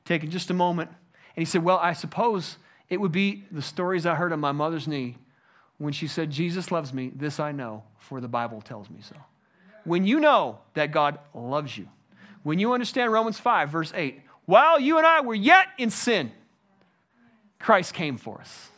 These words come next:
If you knew how much God loved you, it's very hard to drift away from him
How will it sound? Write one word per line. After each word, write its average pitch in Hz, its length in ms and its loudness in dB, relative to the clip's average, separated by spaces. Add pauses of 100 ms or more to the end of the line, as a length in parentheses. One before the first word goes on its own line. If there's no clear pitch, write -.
(420)
If 190 160 -2
you 247 180 2
knew 311 540 2
how 233 180 2
much 240 260 2
God 277 280 4
loved 262 260 0
you, 131 300 -6 (300)
it's 202 220 -2 (380)
very 208 320 2
hard 214 320 2
to 180 60 -8
drift 170 320 -4
away 131 240 -6
from - 240 -16
him - 140 -20